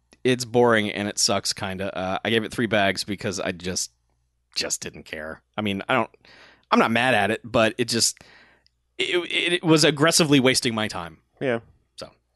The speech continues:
Speaker 2: Yeah, I think I just give it a single bag. Like, it just, it's like, "Dad, don't bother."
Speaker 1: Yeah.
Speaker 2: Like, but I don't, I don't hold any ill, ill will towards it
Speaker 1: Yeah.
Speaker 2: at all.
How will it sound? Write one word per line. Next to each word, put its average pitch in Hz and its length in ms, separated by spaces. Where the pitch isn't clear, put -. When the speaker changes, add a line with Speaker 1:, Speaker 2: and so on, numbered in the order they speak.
Speaker 2:
Yeah, - 140
I 113 120
think 110 180
I 92 80
just 87 180
give 87 120
it 80 80
a 73 40
single 73 260
bag. 71 300
Like, 69 160
it 80 60
just, 78 240
it's 85 220
like, 71 340
"Dad, 80 220
don't 65 160
bother." 64 260
Speaker 1:
Yeah. 71 180
Speaker 2:
Like, 82 220
but 76 160
I 73 80
don't, 76 180
I 113 80
don't 92 180
hold 101 240
any 85 200
ill, 85 120
ill 92 200
will 80 200
towards 76 340
it 76 140
Speaker 1:
Yeah. 73 100
Speaker 2:
at 76 60
all. 69 240